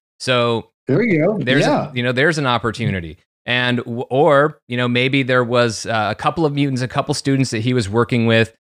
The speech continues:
Speaker 1: and then all of a sudden you have, uh, something happens with the snap in Avengers Infinity War, and we have this five-year gap between Infinity War and Endgame, or I should say during Avengers Endgame.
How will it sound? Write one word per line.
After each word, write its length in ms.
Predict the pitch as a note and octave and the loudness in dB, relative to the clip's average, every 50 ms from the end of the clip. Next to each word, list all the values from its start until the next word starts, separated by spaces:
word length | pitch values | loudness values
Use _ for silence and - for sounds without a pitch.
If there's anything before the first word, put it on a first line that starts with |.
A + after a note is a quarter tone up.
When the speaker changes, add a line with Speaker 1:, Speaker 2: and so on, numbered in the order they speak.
| _ _ _ _ | _ _ _ _
Speaker 1:
and 140 | A#2 A#2+ B2+ | -2 0 2
then 140 | B2 B2 B2 | 2 2 2
all 280 | - A#2+ B2+ C3 C3 | 2 2 4 4 4
of 80 | C3 B2 | 2 0
a 80 | B2 A#2 | -2 -2
sudden 440 | - C3 B2 A#2+ A#2+ A#2 A#2 A#2 | 0 0 0 0 2 0 0 0
you 240 | A#2 A#2 A2+ A#2 A2 | -2 -2 -2 -2 -2
have, 520 | G2+ A#2 A#2 A2+ A#2 A#2 A2+ G#2 - - - | -2 -2 -2 0 0 0 0 -2 -4 -6 -4
uh, 240 | A2+ A2 G#2+ G#2+ | -2 0 0 0
something 380 | G#2 - C3+ B2+ - C3+ B2 A2 | -2 -2 -4 -2 0 0 -2 0
happens 500 | - B2 A#2 A2 - B2 A#2 A2 G2+ - | -2 -2 -4 -2 -2 -2 -2 -2 -2 -2
with 180 | A2 A2+ - - | -4 -6 -4 -4
the 80 | A2+ | -6
snap 440 | - - - C#3+ C3+ B2 F#2+ - - | -6 -4 -2 -2 -2 -2 -2 -4 -4
in 100 | G2 A2+ | -4 -2
Avengers 380 | G#2+ G2 A2+ A2 G#2 A2 G2 A2 | 0 0 0 0 0 0 -2 -2
Infinity 460 | G#2+ - - D#3+ D#3+ D#3 B2+ A2+ G#2 | -4 -2 0 0 0 2 2 0 0
War, 160 | G2 G2 G2 | 0 0 0
and 80 | G2 G#2 | 0 0
we 80 | G2+ | -2
have 200 | G#2 A#2 A2 G2 | -2 -2 -4 -4
this 140 | - G2+ - | -4 -6 -8
five-year 540 | - - A#2+ A#2 A#2+ B2+ B2 B2+ B2 A#2+ A2 | -4 -2 0 0 2 0 0 0 0 0 0
gap 420 | F#2+ A2+ A2+ A2+ A2 G#2 F#2 - _ _ _ _ _ _ _ | 0 -2 -2 -2 -2 -4 -6 -8 _ _ _ _ _ _ _
between 380 | A#2+ G#2 - B2 A#2+ A#2 A2+ | -4 0 2 2 2 4 2
Infinity 400 | A2 G#2 - C3 B2 A#2+ A#2 A#2 | 2 0 0 0 0 2 0 0
War 200 | A2 A2+ A2 G#2+ | 0 2 2 2
and 80 | G#2+ G#2+ | 2 2
Endgame, 320 | A2+ A#2+ B2 A2+ A2 A2 | 0 0 0 0 2 2
or 140 | A2+ G#2+ A2+ | 2 2 2
I 60 | A2 | 0
should 180 | G#2 - A2+ - | 0 -2 -4 -4
say 140 | A#2+ A2 G#2 | -2 -4 -4
during 580 | F2 A#2 B2+ C#3 F3+ F3 A#2+ G#2 G2 G2 G2 - | -2 0 2 2 4 4 2 0 -2 -4 -4 -4
Avengers 480 | A#2+ G#2+ A2 A2 A2 G2 A2 G#2+ G2 | -2 -2 0 0 0 0 0 -2 -2
Endgame. 580 | A2+ A2+ A2 A2 G#2 G#2+ G#2 G#2 G#2 A2+ A#2 | 0 -2 0 0 2 2 2 2 2 0 0